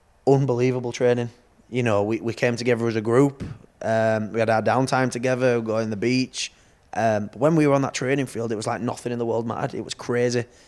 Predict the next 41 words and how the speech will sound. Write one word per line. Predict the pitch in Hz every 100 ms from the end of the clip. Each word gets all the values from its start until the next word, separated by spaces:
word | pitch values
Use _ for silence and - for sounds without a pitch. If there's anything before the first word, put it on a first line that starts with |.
| _ _ -
We | 123
were | 120 113 104 - _ _ -
knocking | 135 - 131
ten | 120 135
bells | 123 120
of | 113
crap | - 131
out | 131 117
of | 120
each | 120 131
other, | 120
and | 117
it | 90
was | 117
just | 113 107 -
normal. | 113 107 120 135 123 - _ _ -
And | 135
when | 170
you |
can | - 143
normalise | 151 151 143 143
that | 143
with | 135
your | 120
mates | 135 123 110 -
and | 117 117
the |
boys | 95 127 135
that | 120
you | 117
go | 123
through | 113 117
hell | 127 135
with, | 107 113 - - - -
you |
can | - 135
do |
it | 139
to | 131
any | 131
team. | 131 139